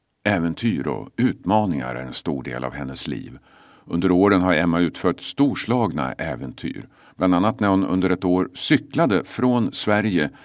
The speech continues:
till Sydafrika. En resa på cirka tvåtusen mil, ett halvt varv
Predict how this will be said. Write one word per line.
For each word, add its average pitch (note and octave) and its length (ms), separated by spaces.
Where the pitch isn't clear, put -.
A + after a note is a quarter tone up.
till E2+ 400
Sydafrika. F#2 960
En D#2+ 200
resa F2 360
på F2 100
cirka - 320
tvåtusen B2+ 800
mil, - 320
ett - 180
halvt A#2+ 400
varv F#2 380